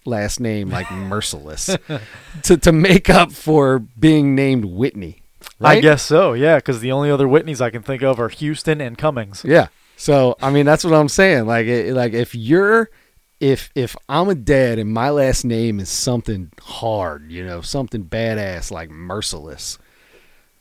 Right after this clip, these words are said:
Speaker 1: I feel like, okay, yeah, the old lady wants to name him Whitney. Eh, I'll give you that one. He's got my last name. We're good.
Speaker 2: It's a pretty tough football name.
Speaker 1: It is. Yeah. Whitney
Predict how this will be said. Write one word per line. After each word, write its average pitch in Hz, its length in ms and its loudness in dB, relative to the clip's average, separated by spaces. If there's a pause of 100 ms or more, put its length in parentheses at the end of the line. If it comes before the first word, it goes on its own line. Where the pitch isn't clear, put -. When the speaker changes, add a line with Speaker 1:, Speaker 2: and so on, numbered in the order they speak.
Speaker 1:
I 156 40 -10
feel 196 180 4
like, 190 140 4
okay, 160 300 -2 (260)
yeah, 202 160 0 (320)
the 160 280 -4
old 175 200 4
lady 170 200 4
wants 156 220 2
to 160 60 -4
name 151 240 0
him 147 100 0
Whitney. 156 320 0 (140)
Eh, 196 220 0 (260)
I'll 170 100 -2
give 131 220 -4
you 101 80 -8
that 82 180 -8
one. 87 120 -14 (460)
He's 165 200 -8
got 120 180 -2
my 104 140 -4
last 95 280 -6
name. 98 280 -8
We're 92 100 -8
good. 80 220 -12
Speaker 2:
It's - 160 -16
a - 40 -10
pretty 127 220 -2
tough 127 220 -2
football 113 340 -6
name. 101 220 -10 (160)
Speaker 1:
It 95 100 -8
is. 87 260 -10 (220)
Yeah. 165 240 4 (480)
Whitney 277 560 -4